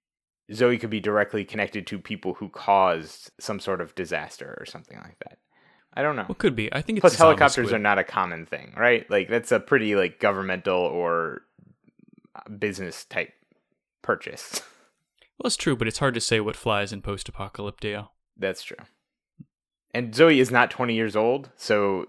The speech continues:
Speaker 1: if this has been going on for at least twenty years, you know, we don't know what, like, I don't think it's necessarily the cause of the zombification stuff. Maybe it is. Maybe there's, like, you know, twenty years later, there's an accident at the facility that caused this or something, but I, I don't know.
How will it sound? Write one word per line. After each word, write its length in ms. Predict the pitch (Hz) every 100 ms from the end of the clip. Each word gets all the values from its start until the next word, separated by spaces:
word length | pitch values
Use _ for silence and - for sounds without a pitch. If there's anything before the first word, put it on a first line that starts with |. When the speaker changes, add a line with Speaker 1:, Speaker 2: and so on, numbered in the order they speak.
| -
Speaker 1:
if 140 | 101
this 200 | 117 113
has 100 | 113
been 160 | 107 104
going 220 | 101 101
on 180 | 95 110
for 140 | -
at 80 | 120
least 200 | 139 -
twenty 240 | 139 131
years, 480 | 135 135 131 127 - _ _ _
you 100 | 104
know, 120 | 92
we 160 | 87 110
don't 200 | 123 120
know 140 | 123
what, 320 | 113 101 113 -
like, 260 | 110 110 95
I 80 | 123
don't 160 | 143
think 140 | 151 135
it's 140 | 113
necessarily 360 | 123 113 113 101
the 100 | 92
cause 340 | - 104 107
of 200 | 101 90
the 100 | 92
zombification 1040 | 87 85 90 95 95 90 90 104 107 95
stuff. 380 | 90 - 82 -
Maybe 260 | 101 123 139
it 60 |
is. 240 | 147 151 87
Maybe 240 | 101 107
there's, 280 | 101 107 98
like, 240 | 104 92 -
you 100 | 104
know, 140 | 90
twenty 260 | - 117 117
years 220 | 113 104
later, 200 | 117 104
there's 200 | 101 95
an 60 | 95
accident 520 | 95 110 - 95 85
at 180 | 92 92
the 120 | 95
facility 540 | - - - 98 92
that 200 | 87 76
caused 340 | - 98 90 85
this 280 | 78 80 -
or 300 | 78 - _ - _
something, 440 | 101 85 - 87 87
but 180 | 90 -
I, 280 | 98 80
I 40 | 98
don't 160 | 95
know. 200 | 87 -